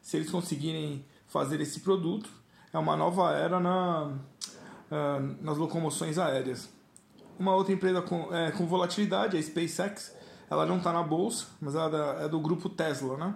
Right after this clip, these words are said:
SpaceX. Então, se você observar o grupo Tesla, você vai ter aí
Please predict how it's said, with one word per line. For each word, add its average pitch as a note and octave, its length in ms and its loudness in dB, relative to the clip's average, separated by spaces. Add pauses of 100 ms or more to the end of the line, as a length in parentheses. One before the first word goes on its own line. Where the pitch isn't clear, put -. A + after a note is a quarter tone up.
SpaceX. - 760 -8 (520)
Então, G3 260 -4 (360)
se - 80 -20
você D3+ 80 -6
observar C#3+ 360 -4
o C#3+ 80 2
grupo D3+ 220 -2
Tesla, D#3+ 300 -4
você D#3+ 120 -6
vai D3 120 -2
ter C#3+ 160 -4
aí C#3 260 -2